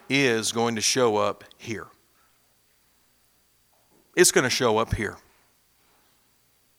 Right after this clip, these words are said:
You cannot hide it. Maybe a couple of Sundays you might be able to hide it. But eventually, it shows itself.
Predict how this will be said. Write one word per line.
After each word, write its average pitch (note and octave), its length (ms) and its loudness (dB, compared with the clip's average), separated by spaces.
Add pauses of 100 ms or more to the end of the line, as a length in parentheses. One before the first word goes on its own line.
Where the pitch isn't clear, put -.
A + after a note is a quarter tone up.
(580)
You C#3+ 160 0
cannot G#2+ 380 0
hide F2 280 -8
it. - 180 -18 (2500)
Maybe C#4 200 -4
a E3+ 60 0
couple A2+ 260 2
of G2+ 80 -4
Sundays G#2 400 -6
you A2 60 -6
might G#2 220 -2
be G2+ 100 -8
able G2 160 -8
to F#2+ 80 -12
hide F#2 240 -16
it. G2 100 -20 (2250)
But G#2 160 -8
eventually, G#2 640 -6 (1000)
it G2+ 120 -12
shows F#2 300 -6
itself. - 500 -14